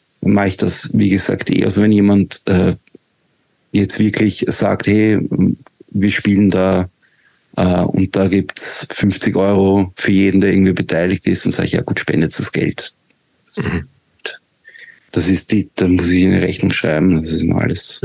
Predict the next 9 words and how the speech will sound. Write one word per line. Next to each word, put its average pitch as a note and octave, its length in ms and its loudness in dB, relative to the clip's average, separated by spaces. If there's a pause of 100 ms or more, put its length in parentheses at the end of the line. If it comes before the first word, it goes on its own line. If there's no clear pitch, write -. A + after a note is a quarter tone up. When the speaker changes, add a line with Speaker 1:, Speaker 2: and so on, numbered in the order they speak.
(220)
Speaker 2:
Nervt. - 640 -4 (400)
Speaker 1:
Ja, A2 320 0 (240)
das - 160 -4
ist, - 280 -4 (880)
Speaker 2:
Ich - 320 -6
Speaker 1:
wie B2+ 60 2
gesagt, A#2+ 320 -4
das A2+ 140 -2
zahlt, A2+ 380 -2